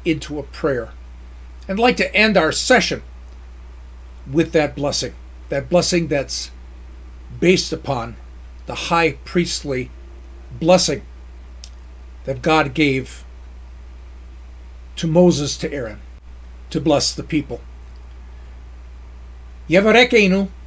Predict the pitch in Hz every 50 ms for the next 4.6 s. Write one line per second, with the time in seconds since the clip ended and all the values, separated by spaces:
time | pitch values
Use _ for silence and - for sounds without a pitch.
0 | - - - - - 151 156 156 170 165 160 170 180 185 175 175 175 165 - -
1 | 180 165 151 - - 165 160 139 123 120 110 110 113 127 139 156 180 185 180 175
2 | 143 165 165 165 175 180 175 - 170 165 170 180 180 175 170 156 160 165 160 160
3 | 175 180 185 202 214 208 196 - - - - - - - - - - - - 139
4 | 139 - - 208 202 185 156 - - 151 127 107